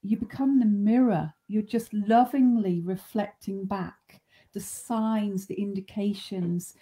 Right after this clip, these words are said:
so they can recognize it for themselves, which is beautiful. And I'm sure, again, and all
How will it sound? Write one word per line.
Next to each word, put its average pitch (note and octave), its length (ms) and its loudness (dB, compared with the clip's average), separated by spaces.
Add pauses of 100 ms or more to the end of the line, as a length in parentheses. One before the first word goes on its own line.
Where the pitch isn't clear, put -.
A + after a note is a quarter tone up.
(200)
so - 120 -18
they G#3 120 -4
can G#3 260 0
recognize G#3 640 -2
it F#3+ 160 -4
for G3+ 320 -6
themselves, F#3+ 880 -4
which F3+ 160 -14
is F#3 120 -14
beautiful. F#3+ 760 -4 (320)
And G3+ 80 -8
I'm G#3 80 -2
sure, G#3+ 480 -4
again, G#3 440 -6 (320)
and G3 260 -14
all G#3+ 320 0